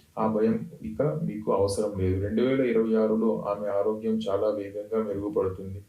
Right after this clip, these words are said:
దీర్ఘకాలంగా ఉన్న అనారోగ్య సమస్యల నుండి కూడా ఆమె భయపడ-, భయ-, బయటపడుతుంది.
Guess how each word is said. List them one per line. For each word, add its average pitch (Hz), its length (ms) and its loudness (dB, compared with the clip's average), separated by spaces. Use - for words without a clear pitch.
దీర్ఘకాలంగా 123 840 2
ఉన్న 117 240 2
అనారోగ్య 110 600 0
సమస్యల 104 640 -4
నుండి 110 520 -2
కూడా 120 180 2
ఆమె 110 260 2
భయపడ-, 95 500 0
భయ-, 101 260 2
బయటపడుతుంది. 95 680 0